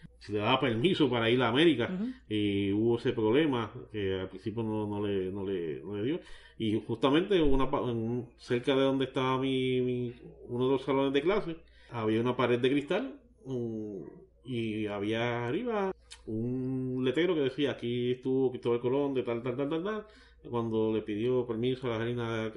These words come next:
Speaker 1: Isabel y a los reyes de España, eh, para hacer su, la, la petición
Speaker 2: Ujú.
Speaker 1: para viajar a América".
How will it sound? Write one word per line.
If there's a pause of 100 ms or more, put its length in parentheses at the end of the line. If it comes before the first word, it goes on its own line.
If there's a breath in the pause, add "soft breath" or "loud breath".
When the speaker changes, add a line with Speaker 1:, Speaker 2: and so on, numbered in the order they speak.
Speaker 1:
Isabel
y
a
los
reyes
de
España, (440 loud breath)
eh,
para
hacer
su, (340)
la,
la
petición
Speaker 2:
Ujú.
Speaker 1:
para
viajar
a
América".